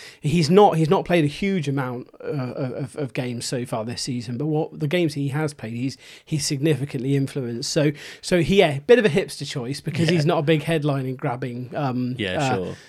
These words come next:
Speaker 1: footballer, but, but, but nevertheless, he's very good. So he's a, I think he's a, he's a really good addition to the side. Um, but Gavin White, I mean, you know, Gavin White was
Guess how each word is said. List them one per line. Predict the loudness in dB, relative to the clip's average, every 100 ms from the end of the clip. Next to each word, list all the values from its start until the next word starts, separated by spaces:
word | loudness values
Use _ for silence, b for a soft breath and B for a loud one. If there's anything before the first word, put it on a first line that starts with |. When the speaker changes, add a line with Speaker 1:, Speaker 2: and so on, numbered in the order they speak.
| B
Speaker 1:
footballer, | 2 2 4 0 -2
but, | 2 2 4
but, | 0 0
but | 0 0 2
nevertheless, | 4 4 2 0 -2
he's | -2 -2
very | -2 -4 -4
good. | -6 -10
So | -6 0
he's | 0 0
a, | -2
I | -2
think | -2 -2
he's | -2 -2
a, | -2
he's | 0 0
a | 0
really | 2 2 0
good | -2 -4
addition | -6 -4 -6
to | -6
the | -6
side. | -4 -4 -4 -8 B B B 0
Um, | 4 4
but | 4 6
Gavin | 6 4 0
White, | 0 -4 -4
I | -2
mean, | 0 -2 -6
you | -8
know, | -8 -4
Gavin | -4 -4 -6
White | -6 -10 -10
was | -12 -12